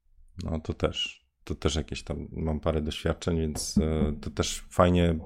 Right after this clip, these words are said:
po-, pokazuje, jak można inaczej robić. Warsztaty to jest wiedza taka przygotowana, ale jak widzicie kogoś w akcji i sami działacie i ktoś patrzy na was i w razie czego mówi, "Ty, ale ty się garbisz, jak stoisz, tam to nie, nie dostajesz ni ostrych zdjęć",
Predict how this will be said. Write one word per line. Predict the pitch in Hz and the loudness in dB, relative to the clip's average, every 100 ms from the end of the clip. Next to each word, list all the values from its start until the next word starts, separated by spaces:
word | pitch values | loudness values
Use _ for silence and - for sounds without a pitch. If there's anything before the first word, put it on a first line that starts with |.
| - | 0
po-, | 87 | -2
pokazuje, | - 92 - 87 92 90 85 82 82 | 2 0 4 6 6 8 8 6 2
jak | 82 87 - | 2 0 2
można | 87 87 | 2 4
inaczej | 85 80 - 85 | 4 4 4 4
robić. | 78 71 73 - - - - - | 4 2 -4 -10 -14 -16 -2 4
Warsztaty | 95 - 135 127 | 8 8 6 8
to | 120 | 6
jest | 107 | 8
wiedza | 117 117 | 8 8
taka | 107 - 101 | 6 4 2
przygotowana, | - 107 95 95 95 90 95 82 76 82 | 4 4 6 6 6 8 8 8 6 0
ale | 82 | 2
jak | 82 | 2
widzicie | 87 85 95 | 2 0 -2
kogoś | - 90 82 | 4 4 6
w | |
akcji | 90 82 - - 131 156 - - - - | 4 4 -2 0 0 0 -8 -20 -12 -6
i | |
sami | - 98 92 | 4 6 8
działacie | 87 87 85 - 87 | 8 10 8 6 0
i | |
ktoś | - 90 | 0 0
patrzy | - 95 - 98 | 6 4 6 8
na | 92 | 8
was | 80 76 - | 8 2 0
i | |
w | 80 | 0
razie | 82 78 | 0 2
czego | 82 | 2
mówi, | 78 80 | 2 4
"Ty, | 104 95 82 | 8 8 8
ale | 87 85 | 4 2
ty | |
się | - 92 | 0 2
garbisz, | 85 110 98 78 73 78 | 8 8 8 4 0 -2
jak | - | -4
stoisz, | - 82 78 76 - | -2 2 2 0 -2
tam | 80 | -2
to | 78 | 2
nie, | 85 87 | 4 6
nie | 87 92 | 6 6
dostajesz | 87 - 87 82 | 4 4 4 4
ni | 85 | 4
ostrych | 80 - 80 | 2 0 -2
zdjęć", | 78 90 117 139 | 2 4 4 2